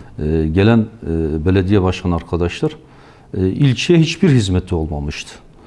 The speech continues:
Yani biz devraldığımızda, e, Pervari'nin altyapısı diye bir şey yok, cadde yok, sokak yok, çamur, toz, toprak. İlçe demek, e, mümkün değildi. Bir köyden farkı yoktu. Biz geldikten sonra hemen buna başladık.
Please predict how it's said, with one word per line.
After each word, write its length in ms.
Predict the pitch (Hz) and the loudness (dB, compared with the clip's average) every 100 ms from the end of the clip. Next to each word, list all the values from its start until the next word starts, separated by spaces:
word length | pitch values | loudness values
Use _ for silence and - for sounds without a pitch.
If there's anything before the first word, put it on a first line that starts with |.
| - - - - | -20 -20 -10 0
Yani 200 | 90 101 | 2 4
biz 180 | 117 110 | 2 4
devraldığımızda, 1040 | 147 131 110 95 98 90 87 82 98 127 147 - - | 6 6 4 4 4 2 0 0 0 0 -4 -14 -8
e, 280 | 92 90 90 90 | -4 -2 -2 0
Pervari'nin 640 | 113 113 127 110 117 127 120 | 2 4 6 4 4 2 0
altyapısı 720 | 117 113 110 107 104 - 101 | -2 0 -4 -2 -6 -6 -2
diye 200 | 107 101 | -2 -2
bir 60 | |
şey 240 | - 117 107 | -4 -2 0
yok, 320 | 104 107 - | 0 -4 -4
cadde 400 | 101 95 - 113 | -2 -2 -2 0
yok, 300 | 110 104 104 | 2 0 -4
sokak 460 | - 92 104 98 | -8 -4 -4 -2
yok, 280 | 113 107 - | -4 -4 -8
çamur, 380 | - 104 104 104 - | -4 0 0 -2 -8
toz, 380 | - 117 107 - - _ | -4 -2 -2 -4 -18 _
toprak. 440 | - 95 - 110 107 - - - - - _ _ 123 | -4 -4 0 -2 -2 -6 -20 -20 -20 -20 _ _ 0
İlçe 460 | 120 113 - 143 | 0 0 0 2
demek, 420 | 139 143 160 165 - | 2 2 0 -4 -12
e, 60 | 120 110 104 104 113 | -6 -4 -4 -4 0
mümkün 460 | 120 131 127 143 | 2 2 2 2
değildi. 400 | 98 92 101 175 - - _ _ | 2 2 0 -4 -8 -18 _ _
Bir 60 | |
köyden 400 | - 151 131 135 | -2 2 2 0
farkı 340 | 120 98 - 101 | 0 -4 -4 -6
yoktu. 300 | 82 - - _ _ _ _ _ _ _ - - - - | -6 -10 -20 _ _ _ _ _ _ _ -20 -20 -14 -6
Biz 160 | 117 | -2
geldikten 460 | 120 147 151 151 196 | 2 2 2 0 0
sonra 260 | - 180 160 | 2 2 4
hemen 260 | 156 147 | 4 2
buna 200 | 131 110 | 2 0
başladık. 400 | 85 - 82 78 | -2 -6 -10 -12